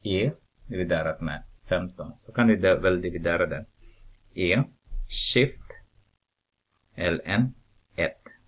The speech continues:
Kan vi skriva, dividera med femton. Så får vi noll komma, noll komma arton, eh, kaniner.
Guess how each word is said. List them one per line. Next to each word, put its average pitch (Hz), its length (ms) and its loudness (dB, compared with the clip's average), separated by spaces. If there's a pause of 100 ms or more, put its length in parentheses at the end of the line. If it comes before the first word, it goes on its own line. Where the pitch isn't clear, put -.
(120)
Kan 92 160 -4
vi 78 220 -4
skriva, 80 480 -4
dividera 82 560 -2
med 78 180 -6
femton. 104 720 0 (920)
Så - 180 -4
får 92 180 0
vi 85 160 0
noll 95 240 -2
komma, 95 480 -2 (2250)
noll 101 100 -18
komma 85 340 -4 (680)
arton, 101 640 4 (2250)
eh, - 400 -8 (320)
kaniner. 87 640 -2